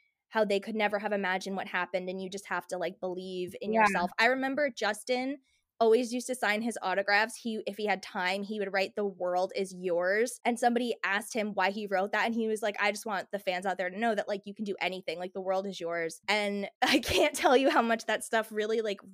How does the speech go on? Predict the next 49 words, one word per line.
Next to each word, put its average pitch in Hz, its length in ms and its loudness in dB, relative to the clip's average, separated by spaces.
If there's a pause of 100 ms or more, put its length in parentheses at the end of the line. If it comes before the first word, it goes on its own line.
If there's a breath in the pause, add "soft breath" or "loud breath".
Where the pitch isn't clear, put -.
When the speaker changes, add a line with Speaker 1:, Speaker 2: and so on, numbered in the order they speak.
(120)
Speaker 1:
really, 247 440 0
really 214 500 -2
got 208 240 2
to 214 100 -6
me 185 160 -4
in 180 80 -6
my 180 120 -2
mind 170 340 -2
when 175 100 -4
I 175 80 -2
was 170 120 -4
little. 170 160 -2
I 165 120 0
was 180 140 -2
like, 180 220 0
"Yes, - 520 -4
they 233 200 6
are 214 180 4
correct." - 580 0
Like, 196 200 4
Speaker 2:
Mm-hmm. 285 140 4
Speaker 1:
they, 196 320 4 (240 loud breath)
they 226 580 6 (200)
are 214 180 4
telling 208 500 -2
the 196 80 -4
truth. 165 320 -6
You 208 220 -4
can 214 420 -2
actually 196 460 -4
do 196 180 -2
amazing 180 480 -8
things. 180 320 -6 (100)
And 180 360 -6 (840)
so 254 180 0
that's 254 220 4
why 330 260 4
I, 240 160 4
that's 226 240 0
why 381 140 2
I 403 40 4
believe 285 340 -2
that 233 160 2
stuff 247 160 0
happens 214 260 -2
to 202 60 -10
me. 175 60 -6
And 175 80 -4
that's, 202 180 -4